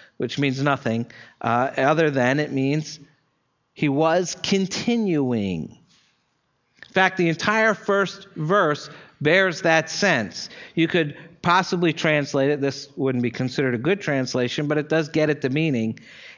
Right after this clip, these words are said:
"In the beginning was continuing the Word, and the Word was continuing with God, and the Word was continually God." Or as one person very accurately but ungrammatically concluded,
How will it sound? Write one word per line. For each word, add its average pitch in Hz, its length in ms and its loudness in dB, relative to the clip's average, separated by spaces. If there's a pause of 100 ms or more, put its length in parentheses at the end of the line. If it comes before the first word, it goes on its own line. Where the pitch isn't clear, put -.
"In 220 160 4
the 254 80 4
beginning 196 480 2
was 170 200 2
continuing 175 1300 0
the 170 140 2
Word, 139 560 0 (320)
and 147 100 2
the 160 80 4
Word 190 240 4
was 170 160 0
continuing 185 800 2
with 151 240 0
God, 143 400 2 (240)
and 175 140 2
the 170 80 4
Word 196 260 4
was 196 240 2
continually 196 960 2
God." 98 480 0 (1500)
Or 147 100 2
as 143 140 2
one 175 220 2
person 165 380 2
very 147 260 4
accurately 160 800 2
but 151 240 0
ungrammatically 139 1040 2
concluded, 143 800 0